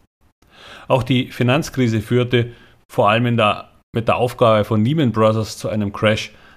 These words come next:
der sich allerdings dann etwas länger hinzog. Wird so etwas bei Immobilien passieren?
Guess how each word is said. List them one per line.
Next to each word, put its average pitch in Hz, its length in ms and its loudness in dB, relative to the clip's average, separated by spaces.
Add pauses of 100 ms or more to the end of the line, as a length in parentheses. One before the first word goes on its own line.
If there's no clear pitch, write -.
(140)
der 143 120 0
sich 147 200 -2
allerdings 123 460 -2
dann 104 420 -2 (220)
etwas 117 300 -4
länger 98 200 0
hinzog. 82 600 -8 (1400)
Wird 110 140 0
so 117 140 2
etwas 120 300 0
bei 117 120 0
Immobilien 117 460 0
passieren? 131 520 -4